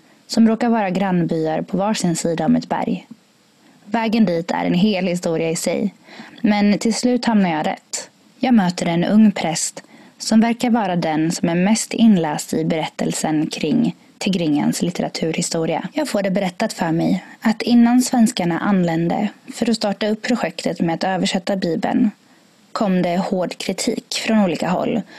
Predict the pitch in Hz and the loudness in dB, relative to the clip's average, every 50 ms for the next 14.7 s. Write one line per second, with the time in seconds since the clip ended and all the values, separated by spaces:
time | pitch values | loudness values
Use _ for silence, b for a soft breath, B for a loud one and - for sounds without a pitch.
0 | B B B B B - 220 208 202 208 202 214 196 185 - 170 160 160 160 160 | B B B B B -2 0 2 2 2 2 2 2 2 2 0 -2 -2 -2 -4
1 | - - 180 190 190 190 185 185 185 185 190 190 - - 214 190 180 170 165 160 | -4 -6 -6 -2 0 0 2 2 2 0 -2 -2 0 0 0 0 0 0 -2 -2
2 | 180 165 156 - - - - 190 165 175 - - 170 - - 202 185 196 190 - | -2 -2 -2 -4 -4 -4 -4 -4 -4 -4 -4 -6 -6 -4 -4 -4 -4 -4 -4 -8
3 | - - B B B B B B B B - - 226 220 185 180 175 175 - - | -10 -14 B B B B B B B B -4 -2 -2 0 -2 -2 -2 -4 -4 -4
4 | 175 175 - - 175 151 147 - 170 - - - 190 190 175 170 175 185 190 196 | -4 -4 -2 -2 -2 -2 -2 -2 -4 -4 -4 -4 -2 -2 -2 -2 -2 0 0 0
5 | 190 175 - - 147 180 - - 180 180 190 185 185 185 185 - - _ - - | 0 0 0 -2 -4 -4 -4 -4 -4 -2 0 0 0 0 -2 -4 -6 _ -12 -14
6 | - - - - _ _ _ _ _ _ _ - - - 226 214 - - 214 220 | -14 -16 -20 -20 _ _ _ _ _ _ _ -8 -4 -2 -2 -2 -2 2 4 4
7 | 214 208 196 180 170 165 170 165 160 160 - - - 165 160 156 156 156 - 165 | 6 6 4 2 2 0 0 0 -2 -2 -2 -2 -2 0 0 0 0 -2 -2 -2
8 | 156 - - B B B B B B B - 202 208 190 185 185 185 196 202 202 | -4 -4 -8 B B B B B B B -4 0 2 2 2 2 2 2 2 2
9 | - - 202 - 196 - - 170 156 151 151 - - 82 80 - - - - 175 | 2 0 -2 -2 -4 -4 -2 -2 -2 -2 0 0 0 0 0 0 -2 -2 0 0
10 | 170 185 - - - 58 - - - - - - B B B B B B B B | 0 0 0 -2 -2 0 0 -2 -2 -4 -8 -10 B B B B B B B B
11 | B B - 190 - - 190 175 165 170 - 175 170 180 - 170 - - 165 160 | B B -6 -6 -4 -4 -4 -4 -4 -2 -4 -2 -2 -2 -2 -2 -2 0 0 0
12 | 165 175 175 160 160 - - - - - 175 B B B B B B - - - | 0 0 0 -2 -2 0 0 0 0 0 -2 B B B B B B -8 -4 -2
13 | 220 214 214 220 220 226 208 185 160 165 165 165 - - - - - - 175 - | 2 4 4 4 4 4 2 2 2 2 0 0 -2 -4 -6 -6 -2 -2 -2 0
14 | 165 156 - - - - - - - - - 202 180 | -2 -2 -4 -4 -6 -4 -4 -4 -4 -2 -2 -2 -2